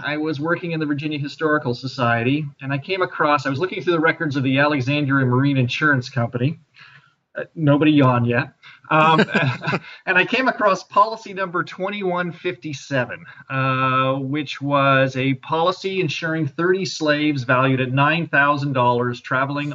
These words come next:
on the vessel Dorchester from Alexandria, then in the District of Columbia, to New Orleans. Um, uh,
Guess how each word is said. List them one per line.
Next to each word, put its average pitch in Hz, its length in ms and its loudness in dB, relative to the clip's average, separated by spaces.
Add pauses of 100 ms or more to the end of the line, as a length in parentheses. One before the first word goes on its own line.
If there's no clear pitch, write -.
on 127 240 -2
the 123 80 -4
vessel 135 380 -2
Dorchester 120 840 -2 (340)
from 120 160 -2
Alexandria, 156 1000 2
then 127 200 0
in 135 80 2
the 127 60 0
District 127 340 -2
of 123 120 -2
Columbia, 135 420 0
to - 140 -4
New 135 120 4
Orleans. 151 640 2 (560)
Um, 127 640 2 (120)
uh, 123 400 0